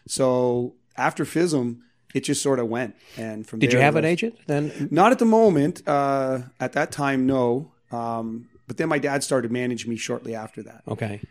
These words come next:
Speaker 1: Uh, because
Speaker 2: What
Speaker 1: it just
Speaker 2: experience
Speaker 1: got
Speaker 2: did he have in managing people?
Speaker 1: Well, you know, he was actually deputy governor of Kinsmen Clubs across Canada. So
Speaker 2: Okay.
Speaker 1: he was very, uh,
Speaker 2: I'm not
Speaker 1: in
Speaker 2: familiar with that organization.
Speaker 1: Well, it's kinda like, uh, it's a men's club, like,
Speaker 2: Like a
Speaker 1: um,
Speaker 2: Lions Club or
Speaker 1: like a
Speaker 2: something?
Speaker 1: Lions Club,
Speaker 2: Okay.
Speaker 1: yeah.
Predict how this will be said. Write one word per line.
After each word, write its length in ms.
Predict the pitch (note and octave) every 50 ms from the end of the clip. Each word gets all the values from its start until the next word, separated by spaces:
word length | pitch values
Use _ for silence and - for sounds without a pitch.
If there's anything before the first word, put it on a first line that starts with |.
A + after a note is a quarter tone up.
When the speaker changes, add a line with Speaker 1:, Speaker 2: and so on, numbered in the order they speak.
| _ - _
Speaker 1:
Uh, 160 | A#2 A2 A2
because 220 | A2 A#2 D3 E3 -
Speaker 2:
What 80 | E3+
Speaker 1:
it 40 | G3
just 60 | E3+ G3+
Speaker 2:
experience 260 | E3 E3+ G3 - -
Speaker 1:
got 60 | D#3
Speaker 2:
did 40 | B2+
he 120 | E3+ F3+ D3+
have 140 | C#3 A2
in 80 | G#2+ G2
managing 380 | G2+ G2 F#2 F#2 F2 F#2 F2+ F2+
people? 280 | - G2+ F#2 - - - - - - -
Speaker 1:
Well, 520 | F#3 A3+ A3+ A#3 A#3 A#3 A3+ A3+ A3+ G#3+
you 180 | - A3 G#3 G#3+
know, 120 | G#3+ G#3
he 260 | D#3+ F#3+ A#3 B3+ B3+
was 160 | B3 A#3+ F3+
actually 340 | G#3+ G3 F#3+ - - G#3 F#3
deputy 320 | D#3+ F3 E3 D#3+ - D#3 D#3
governor 420 | C#3+ D#3+ D3+ C#3+ D3+ D3+ D3 C#3
of 100 | C3+ C3+
Kinsmen 360 | - - D3 D3+ C#3+ D3 D3 C3+
Clubs 260 | - - C3 A#2+ A2+
across 320 | A#2+ - B2+ A#2+ A#2 - -
Canada. 440 | - C#3 C3+ B2 A#2+ A2+ A2 G#2+
So 280 | G#2+ - - B2 A#2+ A#2
Speaker 2:
Okay. 320 | A#2+ A#2 G2 G2 G2+ A2+ -
Speaker 1:
he 160 | - - D#3
was 180 | D#3+ D#3 D#3+ C3+
very, 600 | A#2 D3+ D#3 E3 F3 F3 E3+ D#3+ D#3+ E3 - _ _ -
uh, 200 | C#3+ C3+ C3+ C#3+
Speaker 2:
I'm 80 | B2+ B2+
not 80 | B2 B2+
Speaker 1:
in 20 | A#2
Speaker 2:
familiar 240 | B2 A2+ G#2+ G2+ F#2
with 100 | F2+ -
that 140 | G2+ F#2+
organization. 340 | F#2+ F#2 F#2 F#2+ F2+ - F#2+ -
Speaker 1:
Well, 120 | F#3+ G3+
it's 100 | G3 -
kinda 240 | - - G3 F3+ F3+
like, 240 | F3 E3+ E3 D3 -
uh, 200 | E3 D3+ D3+ D3 D3
it's 140 | - - D#3+
a 40 |
men's 240 | D3 D3+ D3 C#3+ C#3+
club, 300 | - - D3 C#3+ C3+ B2+
like, 260 | B2+ B2+ B2 A#2+ A#2
Speaker 2:
Like 100 | - A2+
a 20 | A2+
Speaker 1:
um, 60 | A2+
Speaker 2:
Lions 260 | A2+ A#2 B2 B2 A2
Club 240 | - C3+ C3 C3 C3
or 40 | E3
Speaker 1:
like 80 | E3+
a 20 | D3
Speaker 2:
something? 100 | D#3 D3
Speaker 1:
Lions 280 | D3 C#3+ C3+ B2+ A2+ -
Club, 200 | - A2 F3 -
Speaker 2:
Okay. 80 | A#2 A#2+
Speaker 1:
yeah. 80 | A2